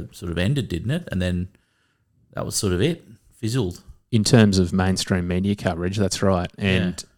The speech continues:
Speaker 2: they sent over a team, a so-called team,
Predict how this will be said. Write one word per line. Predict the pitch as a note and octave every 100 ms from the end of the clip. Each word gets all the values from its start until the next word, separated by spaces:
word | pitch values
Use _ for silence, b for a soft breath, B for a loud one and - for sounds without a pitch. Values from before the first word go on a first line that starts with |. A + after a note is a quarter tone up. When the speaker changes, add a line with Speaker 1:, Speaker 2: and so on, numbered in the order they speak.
| _ _ _
Speaker 2:
they | A2 G#2+
sent | - A#2+
over | G2+ G2+ G2
a | F2
team, | - - G2 F#2 F2 F2+ - -
a |
so-called | G2 G2+ F2+ - F#2 F2
team, | - F#2 F2+ F2